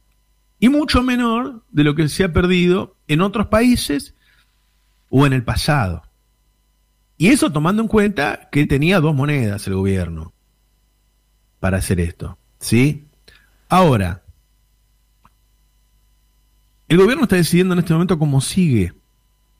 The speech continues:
cómo sigue. Hoy, hoy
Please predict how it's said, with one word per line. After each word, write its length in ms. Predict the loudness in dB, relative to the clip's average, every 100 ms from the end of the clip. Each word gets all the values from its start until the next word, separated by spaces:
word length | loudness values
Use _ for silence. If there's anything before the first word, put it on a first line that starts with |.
| _
cómo 260 | -4 0 0
sigue. 440 | 0 0 0 -2 -6 -20 -20 _ _ _ 2
Hoy, 440 | 6 6 4 0 _ _ _ -2
hoy 360 | 2 2 0